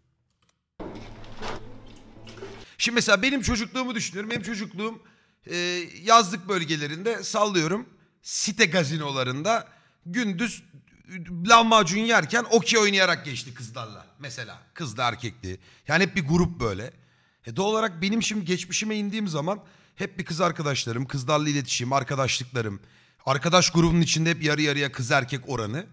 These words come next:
Şimdi yeni nesilde ben bunu çok göremiyorum. Niye bilmiyorum. Yani yeni nesilde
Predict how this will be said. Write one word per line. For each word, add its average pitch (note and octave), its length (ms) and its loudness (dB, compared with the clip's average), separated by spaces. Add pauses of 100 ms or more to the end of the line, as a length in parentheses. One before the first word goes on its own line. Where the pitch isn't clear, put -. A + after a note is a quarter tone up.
(440)
Şimdi D3 220 -6
yeni F3+ 240 4
nesilde A#3 400 4
ben G#3+ 180 6
bunu A#3 160 4
çok G#3 220 0
göremiyorum. F#3 640 2
Niye F3+ 380 0
bilmiyorum. D#3+ 460 -2 (760)
Yani C#3 240 -4
yeni G#3+ 200 2
nesilde E3+ 560 -2